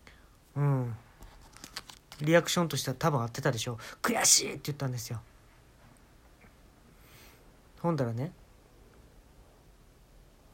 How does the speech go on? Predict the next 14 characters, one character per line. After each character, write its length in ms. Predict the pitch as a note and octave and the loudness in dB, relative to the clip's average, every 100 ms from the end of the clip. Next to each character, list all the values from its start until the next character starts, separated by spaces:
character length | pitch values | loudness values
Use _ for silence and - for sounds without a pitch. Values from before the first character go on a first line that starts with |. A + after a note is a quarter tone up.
| - - - - - - - - - - - - | -20 -20 -20 -20 -20 -20 -20 -20 -20 -20 -16 0
「食 120 | E3+ | 4
べ 100 | E3+ | 8
れ 160 | F#3 F#3+ | 8 8
る 80 | G#3 | 8
も 160 | A#3+ | 8
ん 80 | A#3 | 8
や 340 | F#3 D3+ D3 - - | 8 6 2 -4 -6
ご 180 | D3 G3+ | 4 6
ざ 140 | A3 A#3+ | 8 6
い 80 | |
ま 100 | A#3 | 6
せ 140 | A3+ A3+ | 8 6
ん 80 | G3+ | 8
で。 340 | D#3+ F3 F#3+ | 6 4 0